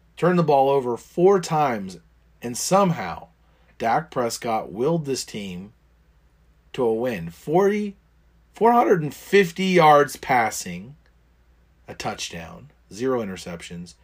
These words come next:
and three rushing touchdowns Dak Prescott did.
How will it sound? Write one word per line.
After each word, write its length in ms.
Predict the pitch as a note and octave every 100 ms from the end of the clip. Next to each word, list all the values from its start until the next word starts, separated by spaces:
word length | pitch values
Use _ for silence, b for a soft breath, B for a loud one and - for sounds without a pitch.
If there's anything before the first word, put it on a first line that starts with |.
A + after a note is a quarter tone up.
| _ -
and 180 | A#2 - -
three 400 | D3 E3 F#3 F3
rushing 520 | D3+ D3+ E3+ - A2
touchdowns 600 | - F2 - E2 D#2 D2+
Dak 260 | - E2+ E2
Prescott 520 | F2 E2 - D#2 D#2
did. 260 | - -